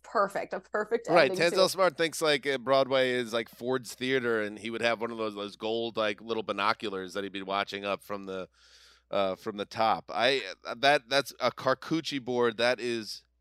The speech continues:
Speaker 2: outrageous and beautiful, and I love it. Great third place vote. Um,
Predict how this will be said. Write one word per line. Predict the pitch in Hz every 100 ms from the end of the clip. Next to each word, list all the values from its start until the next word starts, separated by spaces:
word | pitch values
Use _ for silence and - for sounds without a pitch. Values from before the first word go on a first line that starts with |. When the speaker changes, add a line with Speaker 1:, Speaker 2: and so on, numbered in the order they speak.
| 104
Speaker 2:
outrageous | 104 113 123 120 123
and | 101 98
beautiful, | 95 104 98 101 98 -
and | 95
I | 92
love | 98 104 101
it. | 98 - - _ _
Great | 117 131 156
third | 143 139 127
place | - 127 127 92
vote. | 107 110 110 117 _ _ _ _ -
Um, | 110 110